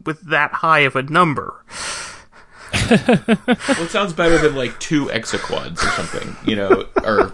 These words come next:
Speaker 2: whatever it would act-, work out to be. I'm not
Speaker 1: Y-,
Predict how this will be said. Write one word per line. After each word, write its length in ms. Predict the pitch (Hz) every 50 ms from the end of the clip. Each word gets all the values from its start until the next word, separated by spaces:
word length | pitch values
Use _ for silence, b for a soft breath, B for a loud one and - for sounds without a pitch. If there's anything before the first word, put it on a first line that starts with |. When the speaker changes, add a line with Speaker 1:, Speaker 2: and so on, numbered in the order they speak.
| - - - - -
Speaker 2:
whatever 360 | - 110 104 98 104 104 101
it 80 | -
would 100 | 104 92
act-, 240 | 92 98 - - -
work 240 | - 107 101 101 -
out 260 | 101 92 92 92 90 -
to 60 | 92
be. 300 | 85 95 90 90 90 -
I'm 140 | - - -
not 160 | - - -
Speaker 1:
Y-, 180 | - 196 180